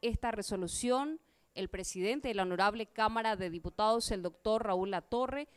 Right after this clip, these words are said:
así como también el secretario parlamentario, el diputado nacional Leonardo Sáiz. A continuación,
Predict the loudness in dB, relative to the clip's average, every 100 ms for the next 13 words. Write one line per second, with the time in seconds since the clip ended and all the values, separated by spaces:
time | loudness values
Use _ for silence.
0 | _ -10 -6 -2 -2 -2 -2 -4 -4 -6
1 | -4 -4 -4 -4 -2 -2 -2 -2 -2 -2
2 | -4 -2 -2 -2 -4 -6 -2 -2 -2 -4
3 | -4 0 0 -2 -8 -6 -4 -2 0 0
4 | 0 -4 -4 -4 2 2 2 -2 -4 -6
5 | _ _ _ _ _ _ _ _ _ _
6 | _ _ _ _ _ _ _ _ _ _
7 | _ _ _ _ _ _ _ _ _ _
8 | _ _ _ _ _ _ _ _ _ _
9 | _ _ _ -4 0 0 0 -2 -2 -2
10 | 2 2 2 0 -6